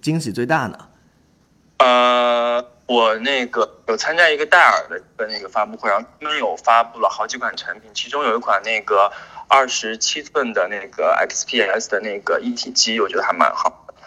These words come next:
Speaker 2: 因为它基本上就是让你可以做任何的，不，不管是工作、娱乐，还是你想，甚至是玩音乐什么的，我都还，都还挺好的。
Speaker 1: OK，OK。
Speaker 2: 然后非常的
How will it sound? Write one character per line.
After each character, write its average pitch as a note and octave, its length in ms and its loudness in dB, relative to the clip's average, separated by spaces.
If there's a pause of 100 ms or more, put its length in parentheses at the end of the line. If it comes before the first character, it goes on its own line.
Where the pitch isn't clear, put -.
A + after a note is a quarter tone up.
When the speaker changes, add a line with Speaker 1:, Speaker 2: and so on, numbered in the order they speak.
(320)
Speaker 2:
因 A#2+ 60 0
为 A#2+ 60 2
它 B2 240 6
基 - 160 -2
本 A#2 160 4
上 G#2+ 180 2
就 A2+ 140 -4 (120)
是 G2 220 0 (240)
让 A#2 200 4
你 G2+ 140 -6
可 - 200 2
以 G2+ 200 -2 (100)
做 A2 320 0 (120)
任 B2 160 2
何 G#2+ 280 0
的， - 400 0 (100)
不， C3+ 140 0
不 - 160 -12
管 A2 360 0
是 A#2 200 -6
工 C3+ 260 -6
作、 C3+ 240 0
娱 G2+ 160 -8
乐， A2+ 300 2
还 - 200 0
是 G#2 320 -4
你 G#2+ 80 -10
想， F#2 320 2 (360)
甚 C#3 180 -2
至 B2 60 0
是 A#2+ 160 -2
玩 G#2 240 4
音 B2 100 -2
乐 C3 240 2
什 - 100 -8
么 - 140 -20
的， - 120 -20
我 F2+ 120 -6 (160)
都 A#2+ 100 -2
还， B2 120 -2
都 B2 120 -2
还 A#2 140 4
挺 G#2 180 -8
好 - 320 0
的。 - 160 -4 (420)
Speaker 1:
OK，OK。 A#2+ 360 -2
Speaker 2:
然 C3+ 180 4
后 G#2+ 320 2 (600)
非 B2 80 0
常 G#2 260 0
的 G2 420 0